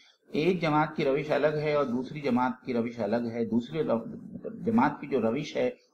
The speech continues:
वो इतनी गैर फितरी है और इतनी घिनौनी है कि जो हक परस है उनको उन तमाम rituals को या उनकी जो रविश है या जिंदगी का तर्ज अमल है उसको देखकर खुद ब खुद उनके दिल में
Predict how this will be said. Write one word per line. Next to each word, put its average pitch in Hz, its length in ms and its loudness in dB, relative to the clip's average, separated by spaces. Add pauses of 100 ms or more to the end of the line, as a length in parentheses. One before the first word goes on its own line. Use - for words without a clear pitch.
वो 135 100 6
इतनी 170 320 -2
गैर 135 300 6
फितरी 156 380 -4
है 147 140 2
और 139 100 0
इतनी 156 260 -10
घिनौनी 113 580 0
है 127 160 4 (460)
कि 151 360 2
जो 170 200 4
हक - 340 0
परस 196 320 6
है 165 240 2
उनको 160 800 2 (260)
उन 156 100 -2
तमाम 151 840 0
rituals 135 580 -2
को 135 340 -2
या 131 400 6
उनकी 120 580 2
जो 135 120 4
रविश 117 400 0
है 127 200 4
या 117 100 2
जिंदगी 110 560 0
का 131 160 6 (440)
तर्ज 123 240 2
अमल 131 260 4
है 135 180 0
उसको 131 300 -2
देखकर 131 440 0
खुद 151 260 -6
ब 151 240 -4
खुद - 120 -4
उनके 139 340 0
दिल 120 280 0
में 143 280 -2